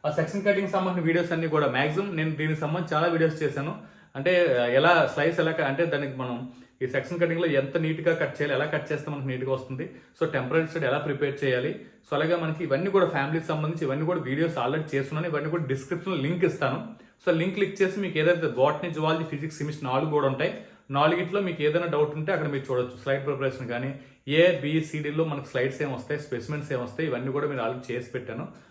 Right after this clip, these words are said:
మీరు ఖచ్చితంగా చూడండి. So జువాలజీ point of view-లో లైవ్ ఎక్స్పెరిమెంట్స్ ఉన్నాయి, బాటనీ point of view లైవ్ ఎక్స్పెరిమెంట్స్ ఇవన్నీ కూడా నేను అక్కడ చేశాను. మీరు ఒకసారి డిస్క్రిప్షన్ లింక్ చూ-, క్లిక్ చేస్తే మీకు వరుసగా వీడియోస్ ఓపెన్ అవుతాయి, అవి చూడండి ఏమైనా డౌట్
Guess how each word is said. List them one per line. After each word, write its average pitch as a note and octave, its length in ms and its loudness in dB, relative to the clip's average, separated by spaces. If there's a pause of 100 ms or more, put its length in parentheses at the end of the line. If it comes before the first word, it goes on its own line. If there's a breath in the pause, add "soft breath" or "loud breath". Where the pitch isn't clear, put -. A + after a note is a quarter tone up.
(100)
మీరు C#3+ 160 -6
ఖచ్చితంగా C#3+ 400 -4
చూడండి. G#2+ 300 -6 (300 loud breath)
So E3 60 2 (140)
జువాలజీ D#3 400 4
point D#3 240 0
of - 60 -4
view-లో E3+ 200 0
లైవ్ C#3 180 2
ఎక్స్పెరిమెంట్స్ C#3+ 380 -10
ఉన్నాయి, C#3+ 220 -8
బాటనీ A#2 320 -4
point C#3 160 -2
of C3 80 -4
view C3 100 -2
లైవ్ B2 180 0
ఎక్స్పెరిమెంట్స్ C3 320 -8
ఇవన్నీ A#2 220 -6
కూడా C3+ 140 -2
నేను B2 100 -6
అక్కడ A2+ 220 -8
చేశాను. A#2 300 -6 (460 loud breath)
మీరు C#3 120 -4
ఒకసారి C3+ 240 -6
డిస్క్రిప్షన్ C#3+ 440 -4
లింక్ D3+ 300 -4
చూ-, C#3 180 -2
క్లిక్ B2+ 240 -8
చేస్తే C#3 280 -6
మీకు C3+ 180 -6
వరుసగా C3+ 300 -4
వీడియోస్ C3 200 -2 (360)
ఓపెన్ A2+ 180 -6
అవుతాయి, D#3 220 -6 (320 loud breath)
అవి D#3 180 2
చూడండి G#2 260 -4
ఏమైనా A#2 160 -4
డౌట్ G2+ 160 -4